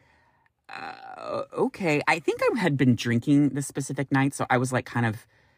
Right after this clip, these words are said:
feeling a little bit more daring than I normally would have. And probably if I was sober, I probably would not have agreed. But I,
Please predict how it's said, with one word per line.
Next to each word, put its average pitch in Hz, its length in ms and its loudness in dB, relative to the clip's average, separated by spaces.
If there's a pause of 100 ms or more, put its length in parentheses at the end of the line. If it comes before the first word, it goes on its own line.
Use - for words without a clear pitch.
(120)
feeling 139 340 6
a 127 40 6
little 123 160 4
bit 127 140 2
more 113 160 4
daring 110 460 2
than 110 100 2
I 104 60 2
normally 107 360 2
would 110 280 0
have. 117 440 2 (640)
And 214 120 2
probably 330 420 4
if 190 100 2
I 151 100 6
was 139 140 -2
sober, 135 260 6
I 127 60 6
probably 123 320 2
would 110 200 -2
not 113 220 0
have 123 120 -8
agreed. 131 300 0
But 285 160 0
I, 214 160 0